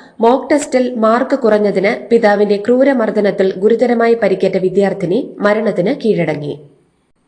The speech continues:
മഹാരാഷ്ട്രയിലെ സാംഗ്ലിയിലാണ് സാധന ഭോൺസ്ലെ എന്ന പതിനേഴുകാരി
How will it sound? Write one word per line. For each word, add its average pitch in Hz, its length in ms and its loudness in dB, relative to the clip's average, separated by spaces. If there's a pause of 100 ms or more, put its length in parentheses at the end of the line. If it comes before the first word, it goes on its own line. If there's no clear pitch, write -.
(340)
മഹാരാഷ്ട്രയിലെ 277 800 2
സാംഗ്ലിയിലാണ് 233 1040 2
സാധന 269 580 0
ഭോൺസ്ലെ 220 520 0
എന്ന 202 360 0
പതിനേഴുകാരി 202 840 0